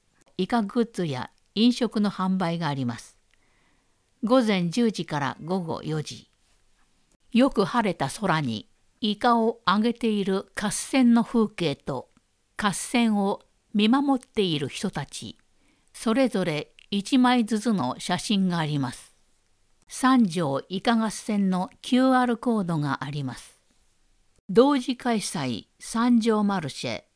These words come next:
地域経営課、電話三四の五六二八。飲食や雑貨など約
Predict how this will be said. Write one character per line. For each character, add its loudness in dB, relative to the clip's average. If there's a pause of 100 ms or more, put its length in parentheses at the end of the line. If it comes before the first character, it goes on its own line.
(260)
地 2
域 -6
経 -2
営 -4
課、 -6 (480)
電 2
話 2
三 0
四 0
の -4
五 0
六 -4
二 -4
八。 -12 (1040)
飲 4
食 -2
や 0
雑 -4 (100)
貨 -2
な -2
ど -4
約 -4